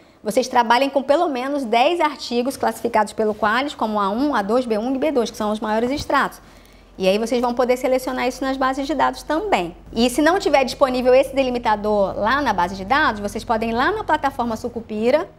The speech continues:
conforme vai aparecer no vídeo pra vocês. Encontrou o artigo, né, em, em um determinado periódico,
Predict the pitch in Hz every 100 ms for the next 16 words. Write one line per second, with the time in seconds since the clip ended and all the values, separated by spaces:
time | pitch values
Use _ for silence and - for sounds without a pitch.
0 | - - _ - 196 220 226 226 220 226
1 | 233 247 262 240 254 247 233 202 190 196
2 | 226 349 - - 240 240 254 294 294 269
3 | - 302 240 196 180 - - 202 220 214
4 | 208 214 214 214 214 220 208 214 220 285
5 | 277